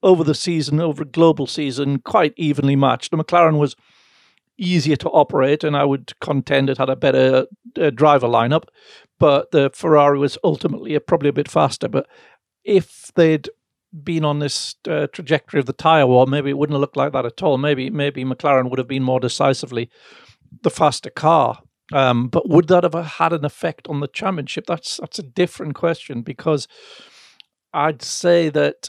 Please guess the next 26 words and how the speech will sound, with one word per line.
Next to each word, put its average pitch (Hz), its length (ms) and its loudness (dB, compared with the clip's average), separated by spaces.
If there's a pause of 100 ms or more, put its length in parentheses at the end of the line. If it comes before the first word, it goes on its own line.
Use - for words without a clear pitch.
(120)
um, 139 460 2 (160)
the 147 420 -4
order 175 360 4
of 139 100 0
the 135 100 -2
championship 156 680 -4
in 139 340 -6
two - 140 -12
thousand 147 400 -2
seven 143 360 -2
ultimately 151 600 -6
wasn't 143 380 -4
decided 147 560 -2
by 131 180 0
the 131 140 -2
respective - 480 -8
performances 139 640 -4
of, 120 160 -12 (100)
of 135 120 -6
the 139 100 -8 (100)
two 127 240 -12
cars. 139 500 -2
It 135 100 -8
was, 135 200 -6 (1080)
it 165 80 -4
was 135 320 -8